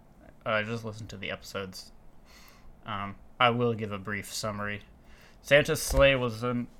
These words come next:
awful, awful, racist, homophobic, and anti-Semitic movie.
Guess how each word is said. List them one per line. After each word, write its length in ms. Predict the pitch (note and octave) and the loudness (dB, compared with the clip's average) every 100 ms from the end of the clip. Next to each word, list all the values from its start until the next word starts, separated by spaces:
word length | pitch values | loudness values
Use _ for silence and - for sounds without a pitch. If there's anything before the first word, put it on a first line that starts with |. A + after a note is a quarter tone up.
| - | 2
awful, 560 | C3+ C3 C#3 C#3 B2 B2 - - - | 6 6 4 0 -2 -2 -6 -20 -2
awful, 640 | C3+ C#3+ C#3+ - B2+ A#2 A2+ - | 8 8 8 2 -6 -6 -10 -12
racist, 760 | B2 C#3 D#3+ - E3 D3 - - - - - | -2 2 2 0 -6 -6 -8 -14 -20 -8 -2
homophobic, 760 | D3 B2+ - C3 A#2+ B2 A#2+ - - - - - - - | 0 0 4 4 4 0 0 -12 -20 -20 -20 -20 -20 -8
and 260 | A#2 A#2+ A#2+ | -2 -2 0
anti-Semitic 720 | F3 G#3 A3 G#3 G#3+ G#3+ A3 | 0 0 -2 -2 -2 -2 0
movie. 380 | A#3 A3 A#2+ | 0 2 -2